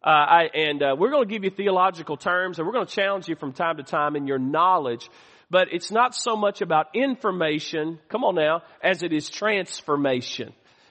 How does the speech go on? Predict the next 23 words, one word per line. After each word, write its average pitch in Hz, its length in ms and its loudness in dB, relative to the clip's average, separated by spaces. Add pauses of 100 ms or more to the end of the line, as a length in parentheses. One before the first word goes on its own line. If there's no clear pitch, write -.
Can 190 140 4
I 165 120 8
take 254 520 0
what 226 200 0
I'm 190 320 0
reading, 208 520 -2 (300)
m-, 151 120 -6 (280)
messages 196 600 0
I'm 170 160 0
hearing, 196 440 -2
teaching 233 460 -4
I'm 170 180 2
getting 202 280 -2
in 165 100 -2
my 143 120 0
family 208 420 -4
group 196 400 -2
or 139 100 0
in 113 80 -6
student 208 400 -6
ministry, 190 360 -6
kids 208 300 -6
ministry, 196 520 -8